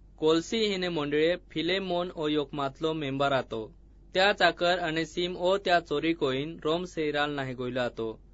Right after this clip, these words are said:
पौले ई पात्रा त्याल देन अने सीमाल त्या दोन्यासे पासा दवाड्या। अध्याय योग, आम्हाल गोमनारो एन आम्यारे काम कोनारो फिलेमोन याल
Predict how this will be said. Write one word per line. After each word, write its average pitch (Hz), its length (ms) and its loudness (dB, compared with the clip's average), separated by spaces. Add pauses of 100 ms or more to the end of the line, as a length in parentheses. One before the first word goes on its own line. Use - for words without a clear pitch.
(160)
पौले 175 340 4
ई 214 220 0
पात्रा 170 500 4
त्याल 180 300 2
देन 160 260 0
अने 165 360 -2
सीमाल 165 400 -2
त्या 170 260 2
दोन्यासे 147 540 -2
पासा 135 360 -4
दवाड्या। 117 460 -4 (680)
अध्याय 160 460 4
योग, 131 400 0 (280)
आम्हाल 180 480 4
गोमनारो 170 680 2
एन 160 180 -2
आम्यारे 147 460 2
काम 160 300 0
कोनारो 143 520 0 (460)
फिलेमोन 170 560 0
याल 135 320 0